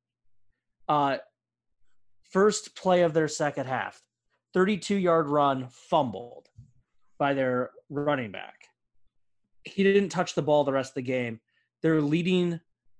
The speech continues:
rusher outside of their quarterback, three carries, forty-two yards. Six carries from non-quarterback.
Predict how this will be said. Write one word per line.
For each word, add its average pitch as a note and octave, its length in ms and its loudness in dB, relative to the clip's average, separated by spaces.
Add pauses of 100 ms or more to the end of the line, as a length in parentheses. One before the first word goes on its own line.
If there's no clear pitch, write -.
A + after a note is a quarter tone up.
(200)
rusher C#3+ 760 -2 (340)
outside C3+ 340 -4
of B2 40 -6
their A#2+ 100 -6
quarterback, A2+ 640 -4 (500)
three E3+ 260 0
carries, D3 400 -2
forty-two C3 460 -8
yards. - 460 -12 (400)
Six - 440 -4
carries D3+ 440 -2
from C3 280 -8
non-quarterback. B2+ 840 -8